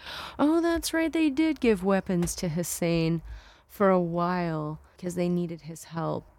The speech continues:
And then they did end up making better trade agreements with the oil, which is what the initial conspiracy theorists accused them of by creating this war, that it was really for the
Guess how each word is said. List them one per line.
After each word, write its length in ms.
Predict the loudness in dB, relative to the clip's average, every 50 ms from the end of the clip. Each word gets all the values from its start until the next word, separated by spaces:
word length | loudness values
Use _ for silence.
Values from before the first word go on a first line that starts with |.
| _ _ _ _ -20 -20 -18 -16 -16 0 8
And 120 | 10 12
then 120 | 12 12 12
they 160 | 10 10 8
did 280 | 6 4 4 4 4
end 200 | 4 4 4 4
up 100 | 4 4
making 400 | 2 2 0 0 -2 -4 -4 -4
better 240 | -2 -2 -4 -4 -4
trade 340 | -6 -8 -6 -2 -2 -2 -2
agreements 560 | -4 -4 -4 -4 -2 -2 -2 -4 -6 -6 -8 -10
with 160 | -10 -10 -10
the 100 | -12 -10 -8
oil, 460 | -8 -6 -6 -8 -10 -10 -12 -12 -14 -16 -20 _ -4 -4
which 220 | -2 -2 -2 -4
is 240 | -4 -4 -6 -8 -10 -14 _ _ _
what 200 | -2 -2 -2 0
the 140 | 0 0 2
initial 360 | 2 2 0 0 -2 -4 -6
conspiracy 720 | -6 -4 -6 -6 -6 -8 -6 -4 -4 -4 -4 -6 -10 -12 -10
theorists 360 | -8 -6 -6 -4 -4 -4 -4 -4
accused 460 | -6 -8 -6 -4 -4 -4 -4 -4 -6
them 160 | -4 -4 -2
of 180 | -2 -4 -6 -10 -16 _ _ _
by 80 | -6 -6
creating 480 | -6 -6 -6 -4 -2 -2 -2 -2 -2
this 220 | -4 -6 -10 -12 -10
war, 340 | -8 -6 -4 -4 -4 -6 -8 _ _ _ _ -20 -20 _ _ _ -4
that 100 | -2 -2
it 60 | -2
was 140 | -2 -4 -6
really 320 | -6 -4 -2 0 0 0 0
for 180 | -2 -4 -8
the 120 | -8 -6